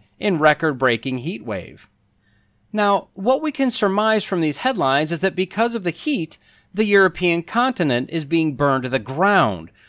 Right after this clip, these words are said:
with only the ocean stopping it from ravaging the entire planet. If you look into these articles, you'll basically find the same type of stuff. Fires raging, some in control, some not,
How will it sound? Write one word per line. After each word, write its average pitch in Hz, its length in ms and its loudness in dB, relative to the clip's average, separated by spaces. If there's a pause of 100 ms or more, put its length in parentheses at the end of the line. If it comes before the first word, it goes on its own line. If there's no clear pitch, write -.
(160)
with 107 200 -6
only 170 440 2
the 175 180 0
ocean 151 520 0
stopping 120 500 0
it 117 140 -2
from 104 260 -4
ravaging 127 580 0
the 117 140 -4
entire 110 480 -4
planet. 87 560 -12 (680)
If 247 200 0
you 180 80 4
look 160 180 2
into 240 180 4
these 160 200 2
articles, 131 420 2
you'll 214 140 6
basically 147 500 2
find 113 340 -2
the 113 80 -2
same 160 520 0
type 123 280 -2
of 120 140 -4
stuff. - 420 0 (280)
Fires 147 500 2
raging, 110 580 -2
some 226 300 2
in 277 100 0
control, 180 460 2
some 151 360 0
not, 104 320 -4